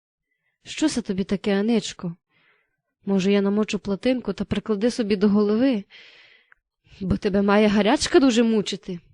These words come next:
Не знав. А хіба ж я сліпий? Я видів, що в мене жінка дуже красна, є з ким у неділю межи людьми показатися.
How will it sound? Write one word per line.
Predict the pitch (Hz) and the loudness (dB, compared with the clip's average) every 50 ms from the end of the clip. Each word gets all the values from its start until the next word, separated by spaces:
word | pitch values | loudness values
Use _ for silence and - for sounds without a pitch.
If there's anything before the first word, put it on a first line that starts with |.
| _ | _
Не | 226 240 247 | -2 0 0
знав. | 208 226 240 233 220 190 175 170 - - - - - - - - - - | 2 2 2 2 2 2 0 -2 -8 -16 -20 -20 -20 -20 -20 -20 -10 -4
А | - 226 | -4 -2
хіба | - - 269 233 277 269 | 0 2 4 4 4 4
ж | 233 269 | 6 4
я | 269 | 2
сліпий? | - - 262 269 - 220 190 175 170 185 - _ _ _ _ _ _ _ _ _ _ | 2 2 -2 -2 -2 -2 -2 -2 -4 -8 -12 _ _ _ _ _ _ _ _ _ _
Я | - 190 180 190 185 180 | -10 -4 -2 0 2 6
видів, | 202 254 277 240 254 233 | 6 6 8 8 6 4
що | - - - 247 | 2 0 0 2
в | 220 | 4
мене | 240 247 240 233 233 226 | 4 6 6 6 6 6
жінка | 190 190 233 294 294 269 - 233 220 | 6 6 6 6 6 6 4 2 2
дуже | 202 220 202 196 214 | 2 2 2 0 0
красна, | - - 233 214 208 208 214 202 - - - 247 262 262 285 277 - - - - - - - | 0 4 6 8 8 8 6 4 0 -4 -4 -4 -2 -2 -4 -6 -8 -14 -20 -20 -20 -12 -6
є | - 208 202 247 262 | -2 4 6 6 6
з | 233 - | 6 2
ким | - - 262 254 247 233 | -2 2 4 4 4 6
у | 226 | 6
неділю | 220 214 208 185 214 247 226 226 214 | 4 4 4 4 2 4 4 4 6
межи | 202 208 190 170 202 196 | 6 4 4 4 2 2
людьми | 185 190 170 180 185 196 196 202 | 2 0 0 0 2 2 2 2
показатися. | - 226 214 233 233 214 247 247 254 - 285 269 - - 285 285 285 | 0 -2 -2 0 0 2 4 2 2 2 0 -2 -2 -2 -2 -2 -4